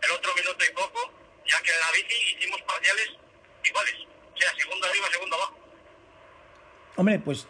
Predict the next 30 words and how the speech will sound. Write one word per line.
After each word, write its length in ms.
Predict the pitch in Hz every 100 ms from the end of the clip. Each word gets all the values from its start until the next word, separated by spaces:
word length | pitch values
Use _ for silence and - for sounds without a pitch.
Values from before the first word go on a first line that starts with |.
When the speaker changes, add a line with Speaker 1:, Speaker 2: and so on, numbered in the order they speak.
| -
Speaker 2:
tiene 240 | 160 156
un 100 | 165
mérito 300 | 165 180 180
enorme, 380 | 196 226 247 175
porque 300 | - 143 151
si 120 | -
en 100 | 151
la 100 | 147
bici, 400 | 170 190 - 127 - - -
para 180 | 147 156
que 80 |
os 100 | 160
hagáis 280 | 160 175 175
una 160 | 185 180
idea, 380 | 185 208 220 240 - - - - -
eh, 240 | 147 151 -
Aritz 400 | 160 196 190 196
hizo 400 | 175 190 190 220 -
una 300 | 180 180 175
hora 460 | 175 175 165 160 156 -
cero 200 | 170 160
minutos, 580 | 156 160 160 156 - -
eh, 220 | 147 147
dieciséis, 800 | 156 151 147 147 196 233 254 - - - - -
en 140 | 160 160
la 160 | 156
primer 400 | 165 160 160 151
parcial 320 | 156 147 151
de 80 | 151
bici, 560 | 170 208 - 220 226